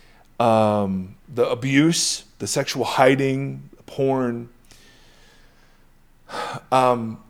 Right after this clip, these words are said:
and, and then let's just wait and see what happens. What,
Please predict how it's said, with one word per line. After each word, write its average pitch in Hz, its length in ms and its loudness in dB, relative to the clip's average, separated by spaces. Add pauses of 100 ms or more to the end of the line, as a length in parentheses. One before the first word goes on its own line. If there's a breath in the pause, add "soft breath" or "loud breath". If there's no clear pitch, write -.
(240)
and, 147 200 0
and 147 120 -2
then 196 200 0 (100)
let's 170 240 -4
just - 220 -10
wait 160 360 -2
and 139 140 -6
see - 140 -4
what 151 160 -4
happens. - 600 -10
What, 180 360 0